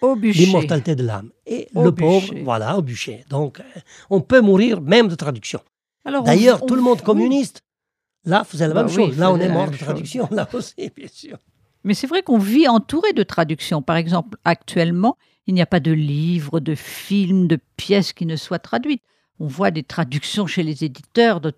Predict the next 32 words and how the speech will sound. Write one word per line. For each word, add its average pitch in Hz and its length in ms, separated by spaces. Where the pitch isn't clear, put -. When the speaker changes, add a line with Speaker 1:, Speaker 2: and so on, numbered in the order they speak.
Speaker 1:
partout, 254 400
de 175 80
tous - 200
les 208 140
livres. 233 240
Donc - 180
la 214 80
traduction, 262 600
elle, 254 160
elle 220 180
a 226 60
pris - 260
de 226 100
l'ampleur 233 640
aussi 160 320
au 151 80
fil 156 280
des 160 120
siècles, - 340
peut-être. 151 160
Speaker 2:
De 131 60
l'ampleur 160 520
sociale, 180 680
de 180 80
l'ampleur 147 580
culturelle, 185 840
et 135 160
donc 170 520
il 127 200
est 113 140
temps 233 200
désormais 139 640